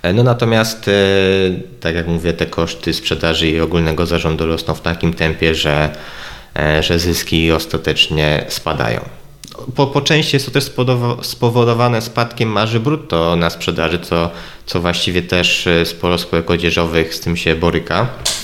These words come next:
e, co ma też, e, w jakiś sposób na pewno e, kurs dolara ma na to wpływ. No a tu jeszcze dochodzą właśnie duża dynamika tych kosztów, o których wspomniałem, więc, e, zyski operacyjne netto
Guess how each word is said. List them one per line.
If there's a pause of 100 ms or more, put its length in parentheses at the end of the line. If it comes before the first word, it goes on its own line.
(440)
e,
co
ma
też,
e,
w
jakiś
sposób
na
pewno (340)
e,
kurs
dolara
ma
na
to
wpływ.
No
a
tu
jeszcze
dochodzą
właśnie
duża
dynamika
tych
kosztów,
o
których
wspomniałem,
więc, (580)
e,
zyski
operacyjne
netto